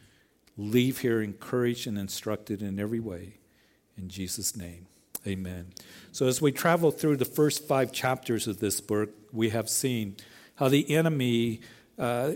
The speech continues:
comes against here the people of God doing the work of God as they're rebuilding a wall around Jerusalem. And we know that we are in a spiritual war. It's a battleground out there for you and for me, that we have an enemy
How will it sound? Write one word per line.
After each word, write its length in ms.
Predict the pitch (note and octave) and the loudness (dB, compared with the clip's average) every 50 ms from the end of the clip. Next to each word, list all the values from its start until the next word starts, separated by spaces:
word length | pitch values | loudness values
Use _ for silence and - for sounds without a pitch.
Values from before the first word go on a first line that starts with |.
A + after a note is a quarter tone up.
| - - | -6 -2
comes 300 | - D#3+ D3 D3 C#3+ - | 0 2 2 2 2 0
against 560 | C3+ B2+ - C3 B2 B2 B2 - - - - | 0 2 2 2 4 4 4 2 2 2 0
here 360 | - - - B2 A#2 A#2 A#2+ | -2 0 2 4 4 4 4
the 120 | A2+ A#2+ | 2 -2
people 440 | A2 - - - D3 D3 - D3+ B2 | -4 -2 0 0 0 2 2 2 2
of 160 | A#2 G#2 A2 | 0 0 -2
God 380 | - A#2 G2 G2+ G#2 G#2+ A2 A2 | -2 0 0 0 0 -2 -2 -2
doing 240 | - A#2+ A2+ A#2 A2+ | -2 0 0 0 0
the 80 | A2 | -2
work 320 | G#2+ G#2 A#2 C3 C#3 - - | 0 0 2 0 2 0 -2
of 120 | A2+ G2 | -4 -2
God 240 | - G#2+ G2+ G#2 G#2 | -2 0 0 0 0
as 160 | A2 G2 - | 0 -2 -2
they're 140 | - A2+ A2+ | 0 0 0
rebuilding 560 | G#2+ G#2 B2 C3 B2+ - C3 B2 B2 B2 A2+ | 0 0 -2 0 0 0 0 2 0 0 -2
a 60 | A#2 | -2
wall 300 | A2 A2 A2 A2+ A2+ A2 | -2 0 2 2 2 2
around 340 | A2 G#2 G#2+ G#2 G2+ G#2 G2+ | 0 0 -2 -4 -4 -4 -6
Jerusalem. 640 | F#2+ G2 F#2 G2+ G#2 G#2 - - - - F2+ - - - _ - - - - - - - - - - - | -6 -6 -4 -4 -2 -2 -2 -4 -4 -6 -10 -14 -16 -18 _ -20 -20 -20 -20 -20 -20 -20 -20 -16 -6 -2
And 140 | C3 B2+ C3 | 0 0 2
we 120 | C#3 C#3 | 2 2
know 240 | C#3 C#3+ D#3 E3 E3 | 2 4 4 4 6
that 260 | D3 D3 C3+ C#3+ C#3+ | 6 4 4 2 2
we 500 | A#2+ C3 D#3 E3 F3 F3 E3+ E3+ E3+ - | 0 2 4 6 6 6 6 6 4 4
are 200 | - B2 B2 B2 | 2 2 2 2
in 200 | E3 B2 A#2+ A#2+ | 2 0 0 0
a 60 | A2 | 0
spiritual 640 | G#2+ - - - B2 A2+ A2 G#2 G#2+ - A2+ G2+ G2 | -2 -4 -2 0 2 2 2 0 0 -2 -2 -2 -2
war. 400 | G2+ G2 G2 G2 G#2 A2 A2+ A#2 | -2 -2 0 2 2 4 2 2
It's 180 | A#2 - - | 2 2 2
a 80 | C3+ A#2 | 0 0
battleground 760 | - - A#2 B2 C#3 C#3 C#3 C3+ A#2+ B2 A#2+ A#2 A#2 A#2 A2 | 0 0 0 2 2 2 0 0 0 0 0 0 0 0 0
out 220 | A2+ G#2+ A2+ A2 | -2 -2 -2 -2
there 180 | - A2 A2 A2 | -2 0 0 0
for 180 | G#2+ A2 - A#2 | 0 -2 -2 -2
you 280 | G#2+ A2 A2+ A#2+ A#2 | 0 2 2 2 2
and 100 | A2 A2 | 2 0
for 140 | A2 - A2+ | -2 -4 -4
me, 280 | A2+ A#2 A#2+ A#2+ A2+ A2+ | -2 0 0 0 0 0
that 260 | A2 A2+ A2 - C3 | 0 0 0 -2 -2
we 280 | A2+ B2 D3 D#3+ E3 | 0 2 4 4 4
have 240 | C3+ B2+ A#2+ G#2+ G#2+ | 4 2 -2 -2 -2
an 120 | G#2+ G2 G2 | -4 -4 -4
enemy 520 | F#2+ F#2 F2+ F#2 F#2 F#2 G2 G#2+ A2 A#2+ | -4 -6 -6 -6 -6 -6 -4 -4 -4 -6